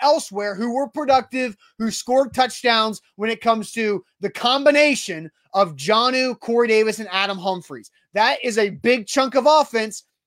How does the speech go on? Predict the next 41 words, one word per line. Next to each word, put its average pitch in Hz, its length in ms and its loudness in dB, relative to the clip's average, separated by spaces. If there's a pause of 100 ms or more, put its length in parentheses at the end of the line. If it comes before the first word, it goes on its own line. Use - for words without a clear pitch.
(140)
to 262 180 0
replace. 220 560 2 (220)
If 220 180 0
you 240 120 0
can 277 120 -2
replace 311 680 2 (360)
two 403 180 4
of 381 60 0
those 247 240 6
guys 220 580 0 (160)
with 262 440 0
Sammy 269 360 -6
Watkins 277 460 0
and 254 140 -6
Josh 254 360 -2
Reynolds, 285 400 -4 (200)
you're 254 180 -4
at 220 80 -8
least 277 360 -4
on 262 360 0
the 247 80 2
right 226 440 0
path. 185 480 -4 (300)
So 208 480 2
let's 240 300 2
ask 262 320 0
this 240 240 -6
question 214 680 -4 (280)
before 240 320 -2
we 240 100 2
move 226 220 -2
forward. 165 440 -4 (180)
What 233 340 2
percentage 277 520 -4
chance 226 440 -4
do - 100 -10
you 202 80 -8
think 233 180 -8
the 214 80 -10
Titans 233 560 -4
sign 185 680 0